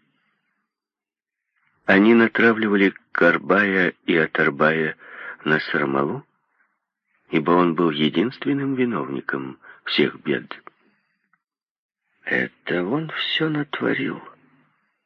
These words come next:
Укротят его когда-нибудь или нет?" Другие баи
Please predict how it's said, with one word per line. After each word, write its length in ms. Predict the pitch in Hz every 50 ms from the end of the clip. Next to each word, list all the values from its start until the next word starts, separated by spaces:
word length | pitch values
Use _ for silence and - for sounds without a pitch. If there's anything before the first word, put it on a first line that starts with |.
| _ _ _ _ _ _ _ _ _ _ _ _ _ _ _ _ _ -
Укротят 840 | - 82 80 - - - - 87 85 - - - 110 165 - - -
его 260 | - 190 180 190 185
когда-нибудь 1000 | - - - - - 165 - 165 165 175 180 175 - - 190 - - - - - _
или 220 | - 143 151 160 156
нет?" 260 | - - - - - - - - - - _ _ _ _ _ _ _ _ _ _ _ _ _ _ _ _ _ _ _ _ _ _ _ _ _ _ _ _ _ _ _ _ _ _ _ _ _ _ _ _ _ _
Другие 500 | - - - - 107 107 107 127 139 139
баи 500 | 131 123 127 127 127 127 127 123 113 -